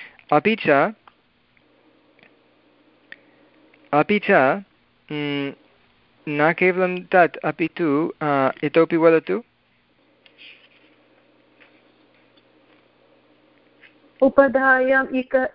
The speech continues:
Speaker 2: इक्, इक् वर्ण, इक्, अ, प्रत्याहारे किमपि वर्णः अस्ति चेत्।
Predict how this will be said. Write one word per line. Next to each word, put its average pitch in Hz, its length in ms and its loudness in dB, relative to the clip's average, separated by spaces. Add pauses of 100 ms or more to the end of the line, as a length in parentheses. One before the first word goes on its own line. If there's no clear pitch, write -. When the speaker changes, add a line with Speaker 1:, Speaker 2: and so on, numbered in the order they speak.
Speaker 2:
इक्, - 340 -20
इक् 233 320 -6
वर्ण, 214 460 -4
इक्, 220 300 -4
अ, 202 480 0
प्रत्याहारे 208 840 -6 (480)
किमपि 202 300 -6
वर्णः 196 340 -8
अस्ति - 480 -18
चेत्। - 380 -20